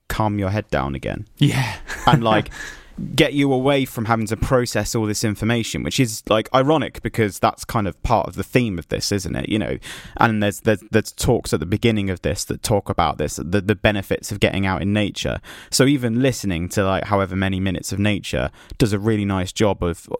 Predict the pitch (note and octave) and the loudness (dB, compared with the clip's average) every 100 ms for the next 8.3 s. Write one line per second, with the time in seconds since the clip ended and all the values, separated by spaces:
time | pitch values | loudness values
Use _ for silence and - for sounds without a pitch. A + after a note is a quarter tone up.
0 | G#2+ A#2 - D3 B2 G#2+ A2 - G2+ F#2+ | 0 0 2 2 2 0 -2 0 -4 -2
1 | - A2 G#2 G2 G#2 F#2 - B2 G#2 E2+ | -2 0 -2 0 -2 -2 2 4 4 0
2 | D#2+ - - - - - - A2+ - C#3 | -4 -6 -16 -18 -20 -16 -4 -4 2 2
3 | A#2 C3 A2 G2 - - G#2+ - - G#2 | 2 0 0 0 2 2 2 0 -2 0
4 | F#2 F2+ F#2+ F#2 - F2+ F2+ - - D2+ | 0 -2 -2 -2 -2 -2 -2 -4 -2 -2
5 | C#2+ - G#2+ - F#2+ - - - - - | -4 -4 -4 0 -2 -2 -12 -16 -2 0
6 | C#3+ E3+ - - D2+ - - - - - | 2 0 0 -8 -8 -10 -16 -20 -12 -2
7 | - F3 B2 B2 D3 C#3+ E3 C#3 D3+ C#3+ | 2 4 2 0 -2 0 0 2 0 2
8 | B2+ G#2+ - | 0 -2 -12